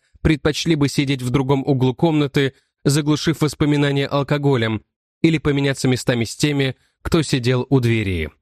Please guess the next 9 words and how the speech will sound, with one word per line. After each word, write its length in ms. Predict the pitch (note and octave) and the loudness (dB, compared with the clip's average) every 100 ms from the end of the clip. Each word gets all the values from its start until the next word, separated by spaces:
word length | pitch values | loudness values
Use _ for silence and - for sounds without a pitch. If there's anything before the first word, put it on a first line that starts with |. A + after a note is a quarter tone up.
| _ _ _ _ _ _ - | _ _ _ _ _ _ -2
Источником 680 | D#3+ - F3 - D3+ C3+ C3+ | -2 -2 -4 -2 -2 0 0
его 200 | C3 C3 | 0 0
благосостояния 1040 | B2+ A#2+ A#2+ B2 - C3+ D3 C#3+ C3 B2+ - _ _ _ | 0 -2 -2 -2 0 0 0 0 0 -4 -10 _ _ _
была 300 | D3+ E3 D#3+ | 0 2 0
также 380 | - E3 C3+ C#3 | 0 -2 0 -2
способность 600 | - C3+ - C#3 C3 - | 0 -2 0 0 0 -2
обнаруживать 640 | - B2 B2+ C#3 B2+ A#2+ A2 | -2 0 0 0 0 0 2
залежи 460 | C3+ C#3 B2 C3+ | 0 2 0 0
ископаемых 800 | B2+ - A#2 - D#3 D3 C#3 - | -2 -2 -2 0 2 2 0 -4